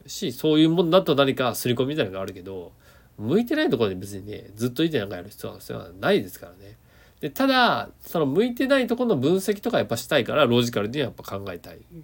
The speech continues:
から、あの、ロジカル思考がダメとかっていうわけじゃないですよ。寄りすぎるなってことですね。だから逆にラテラルに寄りすぎるのもどうかと思いますよ。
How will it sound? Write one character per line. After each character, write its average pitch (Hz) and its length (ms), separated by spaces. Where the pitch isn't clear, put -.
か - 140
ら、 92 240
あ - 80
の、 90 460
ロ 139 120
ジ 165 100
カ 190 100
ル 190 80
思 190 180
考 147 200
が 151 200
ダ 110 160
メ 147 100
と 147 80
か 127 120
っ - 40
て - 220
い 156 40
う - 20
わ 175 60
け 165 40
じ 107 80
ゃ - 20
な 95 60
い 98 80
で - 60
す - 60
よ。 - 120
寄 120 160
り 139 80
す 160 140
ぎ 170 80
る 151 80
な 160 140
っ - 20
て - 180
こ 98 60
と 90 60
で 90 80
す - 120
ね。 147 100
だ 139 100
か 139 60
ら 127 160
逆 175 200
に 180 100
ラ 185 160
テ 214 100
ラ 202 140
ル 196 60
に 196 60
寄 151 140
り 147 60
す 156 100
ぎ 175 80
る 175 40
の 175 60
も 180 120
ど 135 120
う - 40
か 120 80
と 107 100
思 95 80
い 90 60
ま 92 100
す - 60
よ。 - 80